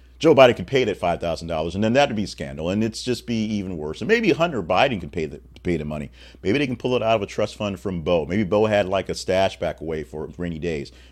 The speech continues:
Maybe the uncle of the uncle could go get money. Five thousand dollars in income taxes is a deal, and it's only really an important deal because she's Ashley Biden, which, you know, makes it newsworthy.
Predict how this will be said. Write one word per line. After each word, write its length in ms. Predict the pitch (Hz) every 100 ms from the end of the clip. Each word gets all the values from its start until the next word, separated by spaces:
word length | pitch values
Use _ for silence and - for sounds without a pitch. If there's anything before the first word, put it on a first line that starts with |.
| -
Maybe 300 | 78 78 90
the 200 | 95 104
uncle 400 | - 113 101 95
of 80 | 80
the 100 | 82 85
uncle 320 | 85 73 78
could 160 | -
go 100 | 73
get 320 | 73 65 - 80
money. 280 | 73 69 - - - - - - -
Five 180 | 131 143
thousand 240 | 139 127
dollars 240 | 117 117 92
in 60 |
income 220 | 104 98
taxes 420 | 92 92 85 87 -
is 240 | 95 85
a 80 | 87
deal, 360 | 71 78 80
and 120 | 80 71
it's 100 | -
only 320 | 107 113 104
really 320 | 87 90 90
an 60 | 82
important 460 | 71 - 135 117
deal 320 | 69 71 69 73 -
because 280 | - - 73
she's 200 | - 73
Ashley 320 | 67 64 - 80
Biden, 360 | 90 87 -
which, 280 | - - - -
you 80 | 156
know, 240 | 175 160 -
makes 240 | 143 135
it 100 | 113
newsworthy. 580 | 104 110 85 76 -